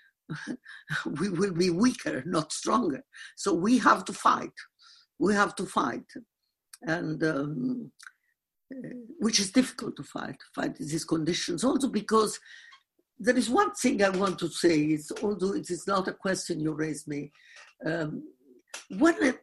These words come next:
a catastrophe like this epidemic, uh, uh, arrives, um, we, it's naturally not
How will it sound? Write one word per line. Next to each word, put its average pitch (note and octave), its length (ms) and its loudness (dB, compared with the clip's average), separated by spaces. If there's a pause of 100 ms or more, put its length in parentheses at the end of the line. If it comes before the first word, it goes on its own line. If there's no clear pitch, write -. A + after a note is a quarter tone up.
a F3 80 2
catastrophe F3+ 1040 0
like E3 340 0
this F#3 260 -2
epidemic, D#3 880 0
uh, - 180 -4 (400)
uh, D3 120 -6 (140)
arrives, C#3+ 540 2 (720)
um, D3 640 0 (560)
we, D4+ 480 6 (1000)
it's - 260 -4
naturally B3 960 4
not A#3 320 2